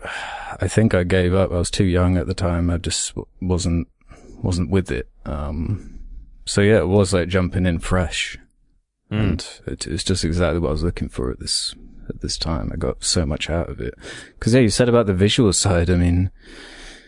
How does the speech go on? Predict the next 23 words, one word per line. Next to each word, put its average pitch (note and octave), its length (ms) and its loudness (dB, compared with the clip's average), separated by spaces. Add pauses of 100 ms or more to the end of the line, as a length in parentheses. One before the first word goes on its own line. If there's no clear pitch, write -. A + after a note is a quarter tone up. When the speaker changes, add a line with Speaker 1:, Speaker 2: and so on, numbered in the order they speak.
(580)
Speaker 1:
the G2 80 0
framing A#2+ 460 6
of G#2 200 4
everything, G#2+ 480 4
even A2 200 6
incorporating G#2+ 600 4
that F#2+ 120 4
whole G2 140 4
theatre G2+ 460 4
side G#2+ 380 4
of F2 100 0
it, C2+ 100 2
like, C#2 160 0
the F2+ 120 4
opening F2 300 2
shot, F#2+ 320 2
he's, F2+ 160 -4
like, C#2 120 -2
Speaker 2:
Mm-hmm. A#2 160 2
Speaker 1:
framed F2 440 2
in D2 120 0
the, D#2 120 0
like, - 360 -4